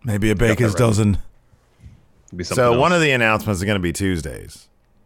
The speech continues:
Speaker 2: Well, there's three potential. There's, uh, N X T
Speaker 1: Women's
Speaker 2: women's tag titles.
Speaker 1: Mm-hmm.
Speaker 2: There's a move to Tuesdays,
Speaker 1: Tuesdays.
Speaker 2: and there's rumors of a two-night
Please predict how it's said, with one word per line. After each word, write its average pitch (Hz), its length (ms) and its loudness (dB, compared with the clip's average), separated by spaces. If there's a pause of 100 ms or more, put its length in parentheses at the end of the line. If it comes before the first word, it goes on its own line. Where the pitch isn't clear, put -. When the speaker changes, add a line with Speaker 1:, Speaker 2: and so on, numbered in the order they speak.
(1000)
Speaker 2:
Well, 131 100 -2
there's 139 160 -2
three 208 260 -4
potential. - 560 -6 (580)
There's, 95 880 -2 (1000)
uh, 98 160 -2
N 110 120 0
X 110 60 -2
T 107 40 0
Speaker 1:
Women's 127 240 0
Speaker 2:
women's 101 200 -2
tag 98 220 -2
titles. 87 520 -4
Speaker 1:
Mm-hmm. 113 340 -2 (160)
Speaker 2:
There's 87 560 -4
a - 20 -16
move 107 200 -2
to 107 80 -6
Tuesdays, 90 640 0
Speaker 1:
Tuesdays. 101 200 -4
Speaker 2:
and 87 160 -6
there's 90 280 -6
rumors 113 520 0
of 90 100 -6
a 87 40 -12
two-night 98 680 -4